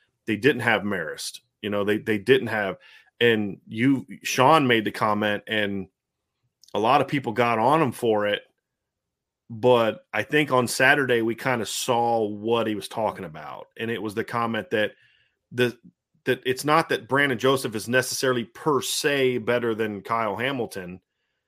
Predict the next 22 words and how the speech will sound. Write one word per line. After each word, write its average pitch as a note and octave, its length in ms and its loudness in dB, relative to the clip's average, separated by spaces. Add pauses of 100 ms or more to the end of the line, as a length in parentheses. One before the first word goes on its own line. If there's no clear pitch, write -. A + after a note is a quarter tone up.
(240)
but A2+ 360 2 (100)
his C#3 320 -2
fit D3 280 0
within C3 340 -2
the A2+ 80 -2
defense A#2+ 520 -4
is G2+ 120 -12
gonna A2 160 -6
make G#2+ 340 -6
the G#2+ 100 -8
safety A2 460 -6
pos-, G#2 280 -14
you A2 120 -8
know, G2 120 -10 (160)
th-, - 120 -16 (340)
he's C#3+ 200 -2
gonna D#3 120 0
make C3+ 200 2
others C3 280 0
around A2+ 380 -4
him G#2+ 200 -4
better. B2 480 -4